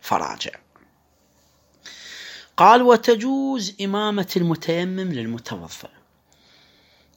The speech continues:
الإمام يكون متيمم والمأموم يكون متوضئ، يجوز يأتم به، يصير. وذي الجبيرة لغيره، كذلك يصير. والمسلوس والمبطون والمستحاضة لغيره،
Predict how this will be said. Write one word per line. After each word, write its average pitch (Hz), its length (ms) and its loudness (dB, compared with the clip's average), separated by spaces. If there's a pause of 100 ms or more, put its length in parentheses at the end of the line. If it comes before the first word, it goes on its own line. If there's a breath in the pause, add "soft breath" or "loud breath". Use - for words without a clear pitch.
الإمام 151 500 4
يكون 202 340 -2
متيمم 180 680 -6 (560)
والمأموم 160 680 0
يكون 208 340 0
متوضئ، 147 680 0
يجوز 160 520 -2 (180)
يأتم 185 500 -2
به، 208 100 -4
يصير. 135 320 -4 (220)
وذي 160 240 0
الجبيرة 190 520 2
لغيره، 185 580 4 (100)
كذلك 107 460 -6
يصير. - 280 -12 (1400 loud breath)
والمسلوس 220 800 2
والمبطون 214 680 2
والمستحاضة 254 840 4
لغيره، 127 420 -4